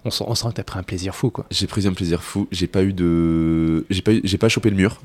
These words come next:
Speaker 2: j'ai pas chopé de mur
Speaker 1: <laughs>
Speaker 2: émotionnel.
Speaker 1: Ouais. Ah oui, émotionnel, ouais.
Speaker 2: Euh, habituellement,
Speaker 1: Ouais.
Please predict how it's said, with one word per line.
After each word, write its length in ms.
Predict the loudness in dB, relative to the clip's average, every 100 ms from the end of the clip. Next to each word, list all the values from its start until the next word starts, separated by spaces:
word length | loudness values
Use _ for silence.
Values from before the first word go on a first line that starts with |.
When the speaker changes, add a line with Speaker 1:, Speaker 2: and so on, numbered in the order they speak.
| -20 -10
Speaker 2:
j'ai 80 | 0
pas 80 | 2
chopé 240 | 2 0
de 40 | 0
mur 220 | -2 -2
Speaker 1:
<laughs> 180 | -4 -2
Speaker 2:
émotionnel. 500 | 2 4 4 4 2 0
Speaker 1:
Ouais. 60 | -4 -4 -4
Ah 80 | 0
oui, 160 | 0
émotionnel, 420 | 2 2 2 0 0
ouais. 80 | -2
Speaker 2:
Euh, 520 | -2 -2 -2 -2 -2 -4 -4
habituellement, 680 | -4 -2 0 2 2 0
Speaker 1:
Ouais. 80 | 0